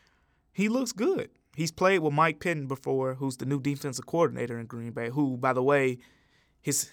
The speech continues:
historically put up top ten defenses pretty much every year.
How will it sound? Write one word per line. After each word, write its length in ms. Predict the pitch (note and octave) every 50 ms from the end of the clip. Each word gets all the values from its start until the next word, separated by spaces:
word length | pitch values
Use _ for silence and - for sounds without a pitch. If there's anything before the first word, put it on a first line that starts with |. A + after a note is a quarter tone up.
| - - -
historically 680 | - C#3+ - - - F#3+ G3 E3+ C3+ B2+ - C3 C3
put 260 | B2 - - E3+ C#3+
up 220 | D3 C#3+ - - -
top 260 | - E3 D#3 E3 -
ten 320 | - E3 D#3 D3+ C#3+ C3
defenses 500 | B2+ F3 F#3 - - C#3 B2+ - - A#2+
pretty 200 | - - D#3+ C#3+
much 240 | C#3 D3 C#3+ - -
every 220 | - D3 C#3 C3+ C3
year. 300 | C3 D3 D#3+ C#3+ A#2